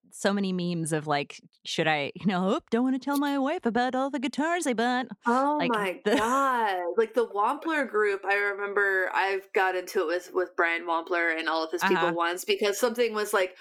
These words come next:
Speaker 2: unwelcoming to women. I just said, "I just think it's unwelcoming to women when we say things like, 'We're gonna hide our purchases from our wives,' or 'the wife,' or blah, blah, blah, blah, blah," wife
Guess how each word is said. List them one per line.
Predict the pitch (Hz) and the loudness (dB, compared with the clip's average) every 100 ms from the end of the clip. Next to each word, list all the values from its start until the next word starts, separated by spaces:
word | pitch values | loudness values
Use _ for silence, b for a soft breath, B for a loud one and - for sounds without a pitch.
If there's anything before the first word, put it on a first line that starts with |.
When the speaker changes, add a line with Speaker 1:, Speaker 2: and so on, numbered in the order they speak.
| B B - | B B -2
Speaker 2:
unwelcoming | 180 190 208 226 269 285 | 0 2 0 2 0 -2
to | 262 | 0
women. | 330 339 | 0 0
I | 208 | 0
just | 202 - | -2 0
said, | 202 180 | 0 0
"I | 180 | -2
just | 185 - | -4 -2
think | 165 | -2
it's | 170 | 0
unwelcoming | 190 185 190 208 220 220 | 0 2 0 -2 -4 -2
to | 208 | 0
women | 233 262 247 | 0 -2 0
when | 226 208 | -2 0
we | 196 | -2
say | 190 190 190 | 0 0 0
things | 190 185 180 185 180 | 0 0 0 -4 0
like, | 180 180 - | 0 0 -2
'We're | 180 | -2
gonna | 180 185 | 0 0
hide | 185 | 0
our | 185 | -2
purchases | 185 - - - | -6 -6 -8 -2
from | 240 240 | 0 0
our | 262 | 2
wives,' | 311 320 247 190 180 180 | 2 2 0 -2 -4 -2
or | 180 | -2
'the | 185 | 0
wife,' | 233 262 208 | 0 0 0
or | 190 | -4
blah, | 190 202 | 0 -2
blah, | 196 | -2
blah, | 196 208 214 | -2 -2 0
blah, | 233 | -2
blah," | 240 - 196 | -2 0 0
wife | 202 | 0